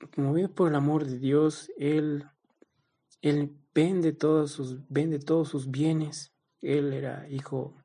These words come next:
de un rico mercader. Él vende sus bienes y los distribuye a los pobres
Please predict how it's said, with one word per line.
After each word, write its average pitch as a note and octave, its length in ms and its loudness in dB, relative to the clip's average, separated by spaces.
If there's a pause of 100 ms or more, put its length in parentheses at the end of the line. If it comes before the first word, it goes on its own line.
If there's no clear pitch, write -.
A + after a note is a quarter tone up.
(720)
de C3+ 120 0
un C3 120 0
rico D3+ 320 2
mercader. B2+ 640 -2 (1080)
Él C3+ 180 0
vende D3 300 6
sus C3+ 240 -6
bienes F#3 680 4 (1300)
y - 680 -4 (680)
los C3+ 240 0
distribuye C#3+ 580 4
a C#3 60 4
los B2+ 160 -2
pobres E3+ 680 2